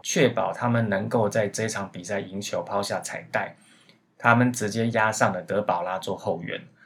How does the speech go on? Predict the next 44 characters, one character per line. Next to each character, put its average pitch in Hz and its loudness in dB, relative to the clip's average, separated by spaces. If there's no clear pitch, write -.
呃， 98 -6
也 104 -2
因 156 2
为 165 10
这 156 2
个 127 -2
关 127 8
系 127 2
呢， 104 4
让 107 4
我 107 -2
们 101 0
从 110 0
第 165 4
六 156 8
局 113 -4
到 123 4
第 123 0
九 104 0
局 95 -8
连 101 -2
续 131 0
四 135 2
局 98 -4
都 113 2
三 113 2
上 110 2
三 98 -4
下。 104 -2
前 131 4
面 170 8
呢， 127 6
其 123 -2
实 110 -2
每 107 0
一 123 2
局 104 -4
都 110 -4
算 107 2
是 101 -6
蛮 110 -4
有 104 -2
机 101 -6
会、 92 -4